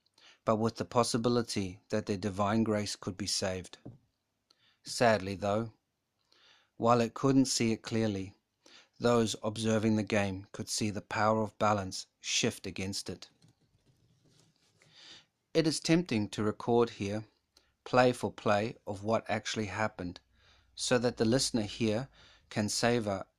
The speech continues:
every moment for themselves, like some television drama. But a true master of the game has already taken the title of Imperator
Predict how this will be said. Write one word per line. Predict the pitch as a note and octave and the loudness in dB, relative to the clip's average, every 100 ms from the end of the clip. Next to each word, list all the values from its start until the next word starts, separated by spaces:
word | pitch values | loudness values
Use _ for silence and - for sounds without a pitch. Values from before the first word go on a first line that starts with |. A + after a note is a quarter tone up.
| - | -6
every | B2 A2+ A2+ | -4 0 2
moment | A2 G#2+ G2 G2 | 4 2 0 -4
for | - G#2 | -10 -8
themselves, | G2 G2 - G#2 F#2 F#2 - _ _ _ - | -6 -4 -2 0 -2 -6 -14 _ _ _ -2
like | A#2 - | -2 0
some | C3+ A#2+ | 0 0
television | - - A#2+ G2+ G2+ F#2 F#2 | -2 0 0 0 -2 -4 -4
drama. | G2+ G2+ G2+ F#2 E2 _ _ _ _ _ _ _ _ _ _ _ - _ - | 0 0 0 -4 -10 _ _ _ _ _ _ _ _ _ _ _ -20 _ 2
But | A#2+ | 2
a | G#2+ | 2
true | - C3 | 0 4
master | C3 C3 B2 - | 6 6 2 0
of | C3 | 0
the | C3 | 0
game | A#2 G#2+ G2+ G2+ - _ _ _ - | 0 0 0 -4 -12 _ _ _ -6
has | A2 | -2
already | A2 G#2 G#2+ A#2 | 0 0 0 0
taken | A2+ A#2+ A2+ B2 | -2 -2 0 0
the | A#2 | -2
title | - A2 G#2 G#2 - | -2 0 0 0 -6
of | F#2+ F#2 - _ _ _ | -6 -8 -12 _ _ _
Imperator | - G2+ - A#2+ A2 - F#2+ F2+ | -6 -6 -2 0 0 -2 -6 -6